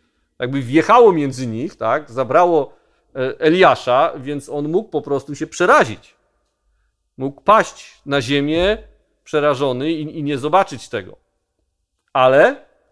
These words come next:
czytamy w dwunastym wierszu, że Elizeusz zaś, widząc to, zawołał. Czyli wytrwał,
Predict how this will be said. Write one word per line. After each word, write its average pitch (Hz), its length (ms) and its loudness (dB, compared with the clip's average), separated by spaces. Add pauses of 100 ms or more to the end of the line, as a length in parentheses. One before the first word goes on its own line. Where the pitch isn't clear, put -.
(380)
czytamy 147 540 -2
w 143 40 -18
dwunastym 139 480 -6
wierszu, 139 340 -6
że 123 160 -10
Elizeusz 139 680 -6
zaś, 131 440 -2
widząc 147 520 -6
to, 135 380 -6 (440)
zawołał. 131 600 -2 (240)
Czyli 131 440 -8 (140)
wytrwał, 160 680 0